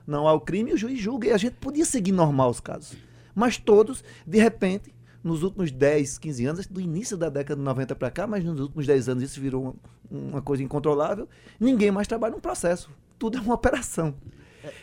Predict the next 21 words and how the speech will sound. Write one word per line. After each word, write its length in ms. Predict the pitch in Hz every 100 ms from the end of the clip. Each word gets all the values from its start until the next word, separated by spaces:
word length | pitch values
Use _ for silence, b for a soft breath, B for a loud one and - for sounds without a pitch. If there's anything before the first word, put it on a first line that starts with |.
| B
E 120 | 202
o 60 | 302 -
que 120 | 269
é 40 |
mais 160 | 226 208
interessante 440 | 190 165 151 151
da 120 | 147
operação, 720 | 147 143 131 123 - 214 175 120 B B
dessa 220 | 135 147 147
questão 260 | 147 147
do 80 | 143
populismo 440 | 139 143 151 143 147
penal, 300 | 151 127 131
que 100 | 180
é 40 |
um 40 |
prejuízo 320 | 190 160 139 131
muito 160 | 127
grande 160 | 127 127
pra 100 | 127
sociedade, 640 | - 120 127 117 165 170